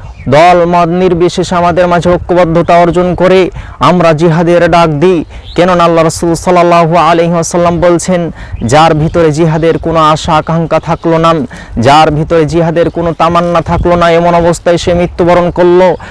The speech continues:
আল্লাহ সুবহানাহু ওয়া তাআলা তাকে মুনাফিকে মৃত্যুদান করবেন।" কাজেই পৃথিবীর মানুষ, আপনারা কি মুনাফিক হয়ে মৃত্যুবরণ করতে চান?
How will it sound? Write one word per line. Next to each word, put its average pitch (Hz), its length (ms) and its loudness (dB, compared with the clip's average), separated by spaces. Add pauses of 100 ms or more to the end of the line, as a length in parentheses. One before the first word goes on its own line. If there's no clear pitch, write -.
(160)
আল্লাহ 156 280 2
সুবহানাহু 160 800 0
ওয়া 156 100 0
তাআলা 160 320 0
তাকে 160 260 -2
মুনাফিকে 160 520 -2
মৃত্যুদান 160 560 0
করবেন।" 160 560 0 (380)
কাজেই 156 340 2 (100)
পৃথিবীর 165 520 0
মানুষ, 165 380 0
আপনারা 165 340 2
কি 170 120 0
মুনাফিক 165 480 0
হয়ে 170 220 4
মৃত্যুবরণ 170 540 0
করতে 160 320 0
চান? 170 340 0